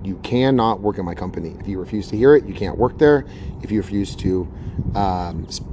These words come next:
hear it, speak it, read it, or write it, you can't work there. Now, if you don't know how to read or write, you can learn. My, my school system will teach you. But if you refuse, then you can't work in my company. If you say Jesus is not the Christ, you can't work there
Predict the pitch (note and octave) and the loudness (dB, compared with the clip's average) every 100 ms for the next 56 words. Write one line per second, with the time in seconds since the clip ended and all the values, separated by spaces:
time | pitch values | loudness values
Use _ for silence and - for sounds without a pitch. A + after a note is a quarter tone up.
0 | - - - - C3+ D3 D3 - - C3 | -10 -8 -4 2 8 10 10 6 0 2
1 | - B2+ G#2 A2+ A2+ G#2 G2+ G2 F#2 F#2 | 4 2 4 2 2 4 2 2 -2 -4
2 | F#2+ F2 F#2 - F2+ F2+ F2+ A#2 C#3 C#3+ | -6 -4 -6 -6 -8 -8 -4 0 2 4
3 | C3 A2 A#2+ G#2+ D3+ D#3 C#3 - G#2 A2+ | 4 4 2 4 6 4 2 -2 -2 2
4 | A#2 B2 G2 F#2+ - G#2 - A#2 G#2+ - | 4 4 4 -2 -2 -2 0 0 -2 -2
5 | G2 - - - - - - - - - | 0 2 4 6 4 2 0 -6 -8 -10
6 | - A2+ - - G2 B2 B2+ A#2 - - | -2 -2 -2 -4 0 4 4 4 0 4
7 | F#3 G#3+ D3 A2+ G2+ - - - G#2 G#2 | 8 10 10 8 0 -8 -10 -4 0 0
8 | F#2+ G2+ G2 G2 F2+ E2 - - - - | 0 -2 -2 -4 -4 -6 -6 -4 -4 -2
9 | - G2+ G#2 B2 - A2 F#2+ A2 A2+ - | 0 0 0 0 4 4 4 0 0 0
10 | - F#2+ - - B2+ C3 - - F3 D3 | -2 -2 -2 2 4 2 0 2 4 6
11 | E3 - - - | 6 6 2 0